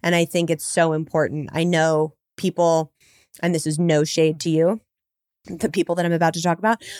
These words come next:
I know people that have been in a relationship since high school or early college. They've pretty much only been with that person, and now their whole life is shared with that person.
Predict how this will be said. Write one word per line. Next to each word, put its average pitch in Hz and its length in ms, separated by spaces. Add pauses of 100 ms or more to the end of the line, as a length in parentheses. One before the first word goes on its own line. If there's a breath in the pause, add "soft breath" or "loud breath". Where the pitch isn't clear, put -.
(120)
I 190 120
know 180 200
people 175 380
that 170 380 (200)
have 160 300
been 175 520
in 180 140
a 185 60
relationship 185 760
since - 360
high 175 160
school 180 480
or 165 120
early 170 280
college. 170 560 (340 soft breath)
They've 160 320 (180)
pretty 180 220
much 175 160
only 180 220
been 175 160
with 175 140
that 170 180
person, 196 580
and 156 500 (100)
now 160 360
their 160 140
whole 160 180
life 151 240
is 160 80
shared 143 240
with 139 120
that - 160
person. - 420